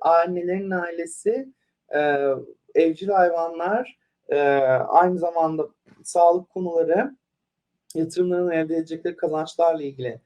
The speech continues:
yanlış anlaşılmalar ve bazı süreçlerin içinden geçebilirler. Sonrasında kesinlikle çok rahat edeceklerini ve çok iyi olacağını, e, özellikle söyleyebilirim.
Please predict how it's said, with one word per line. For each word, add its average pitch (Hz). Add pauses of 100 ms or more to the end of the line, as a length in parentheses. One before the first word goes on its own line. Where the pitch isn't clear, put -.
(340)
yanlış 139
anlaşılmalar 135
ve 131
bazı 131
süreçlerin 127
içinden 139
geçebilirler. 180 (300)
Sonrasında 156
kesinlikle 180
çok -
rahat 143
edeceklerini 131
ve 151
çok - (100)
iyi 143
olacağını, 127 (420)
e, 127
özellikle 135
söyleyebilirim. 131